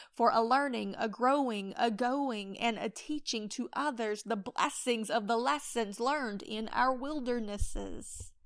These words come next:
He leads us to where we are needed, to where he knows a harvest is ripening. He leads us away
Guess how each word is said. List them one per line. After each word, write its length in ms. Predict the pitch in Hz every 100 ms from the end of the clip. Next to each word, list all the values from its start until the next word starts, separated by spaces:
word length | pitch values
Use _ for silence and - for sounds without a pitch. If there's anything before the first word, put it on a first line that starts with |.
| - _ _ _ _ - - - - - -
He 200 | 277 262
leads 400 | 247 320 330 -
us 340 | 233 208 - - - -
to 180 | 294
where 540 | 254 208 277 330 254 220
we 260 | 220 285 -
are 220 | 254 226
needed, 960 | 214 208 262 339 294 220 - - - - - - -
to 140 | - 277
where 300 | 254 277 262
he 260 | 285 302
knows 580 | 262 240 311 330 233 214 -
a 140 | 233
harvest 720 | 220 - 320 320 226 - - -
is 220 | 262 254 -
ripening. 960 | 220 247 311 - 254 220 196 196 220 - - - -
He 200 | 285 277
leads 440 | 247 330 330 -
us 360 | - 240 220 -
away 680 | 247 233 208 269 339 269 -